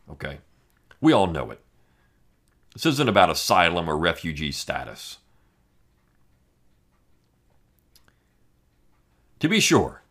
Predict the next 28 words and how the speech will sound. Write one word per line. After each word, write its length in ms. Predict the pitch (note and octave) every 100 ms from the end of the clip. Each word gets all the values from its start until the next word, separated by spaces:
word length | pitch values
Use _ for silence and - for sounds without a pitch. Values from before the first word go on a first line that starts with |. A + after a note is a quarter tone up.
| _ _ _ _ _ -
to 100 | F#2+
be 120 | F#2
sure, 360 | - D#2+ - - _ -
that 200 | B2 -
federal, 420 | - C3 B2+ B2
that 260 | A#2+ G2 -
federal 340 | C3+ D3 D3+
system 320 | D3 D3 C3
is 160 | A#2 G2
under 240 | G#2 G2+
a 60 | F2+
crush 340 | - C#3 A#2+
of 80 | A#2+
migrants. 460 | G#2 G#2+ D2+ B1+ -
Border 280 | A#2+ B2
apprehensions 600 | A#2 A2+ G#2+ A2 G#2+ G#2
topped 260 | - G#2+ -
two 140 | F3
million 320 | D3+ C#3+ A2+ F#2+
in 100 | F2
fiscal 340 | A2+ - A2
years 220 | G2+ G2+
twenty 260 | F#2+ G#2+ G#2
twenty-two 460 | - G#2 F#2+ G2
and 100 | F#2+
twenty 240 | E2+ F#2 F2+
twenty-three. 440 | - F2 - A#2+
Why? 400 | F2+ B2 D#3 -